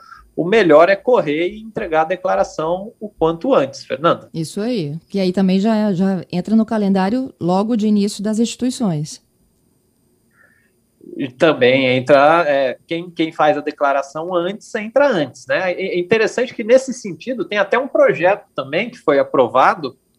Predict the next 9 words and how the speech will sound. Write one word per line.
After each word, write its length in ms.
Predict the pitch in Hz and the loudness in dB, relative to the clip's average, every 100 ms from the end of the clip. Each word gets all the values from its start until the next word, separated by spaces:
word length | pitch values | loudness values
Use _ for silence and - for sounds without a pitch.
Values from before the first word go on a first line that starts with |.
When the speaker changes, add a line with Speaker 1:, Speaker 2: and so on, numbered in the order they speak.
| _ _ _ _ _ | _ _ _ _ _
Speaker 1:
né, 460 | 143 123 139 156 120 | -12 -2 0 0 0
é, 260 | 120 120 - | -2 -4 -6
é, 360 | 127 120 113 - | -8 -6 -10 -6
também 300 | 123 120 143 | -6 0 2
agora 360 | 135 127 135 123 | 2 4 4 2
aí 120 | 139 | -4
no 140 | 127 | -8
dia 160 | 120 113 | -2 -2
seis, 560 | - 139 202 170 - | 0 2 2 0 -12